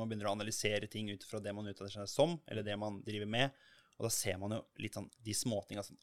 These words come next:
"Åh, shit, det ville ikke jeg gjort", eller, "Åh, smart, det skal jeg ta meg videre."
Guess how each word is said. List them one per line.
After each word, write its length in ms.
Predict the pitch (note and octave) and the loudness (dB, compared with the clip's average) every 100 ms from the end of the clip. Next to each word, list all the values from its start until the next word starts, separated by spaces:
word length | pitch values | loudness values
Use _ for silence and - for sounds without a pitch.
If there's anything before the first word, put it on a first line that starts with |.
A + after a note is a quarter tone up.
| - | -14
"Åh, 140 | G2 _ _ - | -16 _ _ -18
shit, 300 | - - - - | -18 -18 -20 -16
det 80 | C2+ | -12
ville 140 | - | -10
ikke 80 | - | -10
jeg 60 | - | -6
gjort", 180 | - - B2+ | -6 -6 -8
eller, 240 | - - - - | -8 -10 -10 -6
"Åh, 240 | C4+ C#4+ - - - | -6 -6 -12 -14 -6
smart, 260 | G#2 - G#2+ | -6 -6 0
det 140 | A2+ A#2 | 0 2
skal 140 | D#3 | -2
jeg 60 | A#2 | -4
ta 60 | F#2+ | -6
meg 140 | F2+ | -6
videre." 180 | D#2+ - | -8 -14